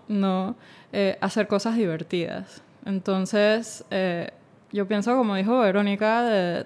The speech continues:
de buscar como en la naturaleza o salirte también de las cosas diarias de la ciudad, ¿no? Eso te, te da como pequeñas, eh, cositas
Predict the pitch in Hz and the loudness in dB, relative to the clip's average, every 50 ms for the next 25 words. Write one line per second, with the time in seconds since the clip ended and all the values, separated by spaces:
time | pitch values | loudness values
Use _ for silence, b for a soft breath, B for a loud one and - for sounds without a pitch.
0 | - - 190 180 175 185 180 180 180 175 170 170 175 175 190 175 - - 196 196 | -8 -12 -14 -10 -6 -4 -2 -2 -2 -2 -4 -4 -4 -4 -4 -4 0 2 4 6
1 | 196 196 196 190 208 202 - - 233 220 208 202 190 185 180 180 175 170 165 185 | 6 6 4 2 -2 -6 -2 0 0 2 2 2 2 0 0 0 -2 -4 -4 -2
2 | 170 165 170 180 202 214 208 202 - - 202 202 196 196 196 190 190 202 B B | -2 0 2 2 4 4 2 2 0 -2 -2 0 2 2 0 0 -2 -4 B B
3 | B B B B B B B - 190 202 202 196 - - - - 214 190 196 202 | B B B B B B B -2 2 4 4 4 2 0 -2 -2 0 2 2 2
4 | 220 240 240 233 233 233 - 247 247 247 247 247 240 - - 208 190 190 190 190 | 2 2 2 2 0 -2 -2 -2 0 0 0 -2 -4 -4 -4 -4 -2 -2 0 -2
5 | 196 190 196 202 220 226 196 - - - - 202 190 - - 208 202 214 196 185 | -2 -2 -2 -2 -2 -2 -2 -4 -8 -8 -8 -6 -6 -4 -4 -6 -4 -4 -6 -2
6 | 220 220 214 196 196 196 202 202 202 202 202 226 220 226 202 180 170 170 - - | 0 0 2 2 2 2 2 2 2 0 0 -2 -2 -4 -4 -4 -4 -6 -6 -8
7 | - 185 175 175 180 190 196 196 185 180 180 180 196 - - _ - - 208 190 | -10 -6 -4 -2 0 0 2 2 0 0 -2 -6 -8 -14 -16 _ -16 -10 -8 -6
8 | 185 180 180 180 190 208 202 196 208 - - 190 190 - 196 196 196 196 196 196 | -4 -4 -4 -6 -6 -8 -10 -12 -12 -6 -6 -6 -2 -2 -2 -2 -2 -2 -2 -2
9 | 190 185 180 - - - - - _ _ _ - - 196 185 185 175 175 - 208 | -2 -2 -2 -4 -6 -8 -14 -20 _ _ _ -10 -6 -2 0 0 0 0 -2 -2
10 | 208 208 208 202 185 - - 185 185 180 185 190 190 196 214 214 - - B B | -2 -2 -2 -4 -6 -6 -4 -4 -2 -2 -2 -2 -2 -2 -4 -6 -10 -18 B B
11 | B B B B B B B B B B - 202 190 185 180 175 - - - - | B B B B B B B B B B -2 0 2 2 0 0 -2 -4 -6 -10
12 | 180 B B B B B B B B - _ - - 196 190 - 240 240 226 - | -10 B B B B B B B B -20 _ -6 -4 -4 0 2 2 2 2 2
13 | 208 190 190 202 220 233 - - | 2 2 2 0 -2 -4 -8 -14